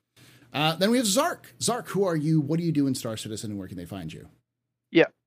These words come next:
Speaker 2: I'm just a normal community g-, member. I'm pretty much hanging around on Spectrum and Paul's Discord. I'm playing the game, helping new people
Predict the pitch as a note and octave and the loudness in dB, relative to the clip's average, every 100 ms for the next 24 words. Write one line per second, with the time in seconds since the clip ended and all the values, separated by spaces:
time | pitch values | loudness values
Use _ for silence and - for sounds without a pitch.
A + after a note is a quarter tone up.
0 | _ G3+ A3 D4 C4 - G#3 G3 F#3 D#3 | _ 6 8 8 6 6 8 8 8 4
1 | E3+ E3+ F3 - E3+ F3+ G3 E3+ F3 - | 2 2 2 0 0 0 -2 -6 -10 -2
2 | E3+ F3 F3 E3+ E3+ D#3+ D#3+ D#3+ D#3+ D#3 | 2 4 4 4 6 6 6 4 0 -4
3 | _ _ _ A3 G#3 F#3+ F3+ - - - | _ _ _ 6 8 6 4 -2 -10 -4
4 | E3+ E3+ E3 D#3+ D#3 D3+ D3+ D3+ - - | 0 4 8 8 8 2 0 -2 -2 0
5 | D#3 - E3+ D#3 D#3 D3+ D3+ D3+ - - | 2 2 0 2 2 2 0 -4 -12 -6
6 | - D3 D3 D3+ F#3+ - G3+ - _ _ | 4 4 4 0 0 4 4 4 _ _
7 | _ _ _ _ - _ - E3+ F3 E3+ | _ _ _ _ -20 _ 8 10 12 12
8 | E3+ E3+ E3+ F3 - F#3 G#3 E3+ D#3+ E3 | 10 8 4 -2 2 4 4 4 2 2
9 | E3+ E3+ D#3+ D#3+ D#3 D#3+ - D#3+ D#3+ E3+ | 0 -2 -4 -6 -8 -10 0 2 2 0
10 | E3+ E3 - D#3+ D#3 D#3 | -2 -2 -2 -2 2 4